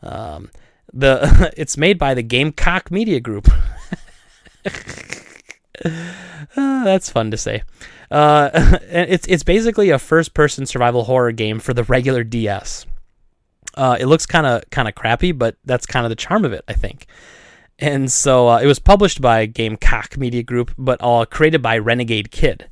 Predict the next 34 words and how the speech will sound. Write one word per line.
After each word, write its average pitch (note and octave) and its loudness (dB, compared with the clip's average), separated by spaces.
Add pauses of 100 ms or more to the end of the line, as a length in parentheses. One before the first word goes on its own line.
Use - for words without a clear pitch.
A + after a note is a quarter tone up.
just - -8
to - -6
clarify. - -10
So - -12
if - -8
I - -2
have A#2 0
any G#2+ -6
listeners A2 -6
from - -6
the G2+ -10
studio A#2 -4
Renegade A2 -4
Kid, F#3 -2
I A#2 -4
apologize. C3 0 (400)
I A#2+ -4
just A2+ 0
wanted A2+ -4
to A2 -6
say A#2+ -4
Gamecock A2 -4
Media G#2 -8
Group - -18
a - -18
bunch - -20
of - -20
times. - -20 (1200)
Um, D3 -4
next A#3 -2
up C3 -2
on B2+ -2
my A2 -4
list. G2 -8